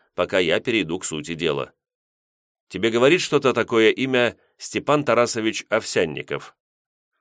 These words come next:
Императрица задумалась, потом медленно произнесла: "Это какой-то купец? Вроде бы был какой-то громкий скандал". "Верно. Сей купец называл себя хлебным королём.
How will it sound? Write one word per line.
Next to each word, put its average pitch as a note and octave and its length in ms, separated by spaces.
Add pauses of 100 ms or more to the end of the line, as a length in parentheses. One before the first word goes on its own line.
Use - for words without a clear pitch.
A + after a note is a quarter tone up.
(320)
Императрица E2 960
задумалась, G2 800 (480)
потом B2 400
медленно B2 360
произнесла: G#2+ 720 (640)
"Это C3+ 220
какой-то C#3 760 (360)
купец? - 640 (440)
Вроде D#3 300
бы D#3 260
был C#3 340
какой-то B2+ 640
громкий A2+ 680
скандал". C#3 800 (480)
"Верно. D#2+ 640 (480)
Сей D#3 260
купец C#3 540
называл G2 480
себя A#2 220
хлебным G#2+ 480
королём. G2 560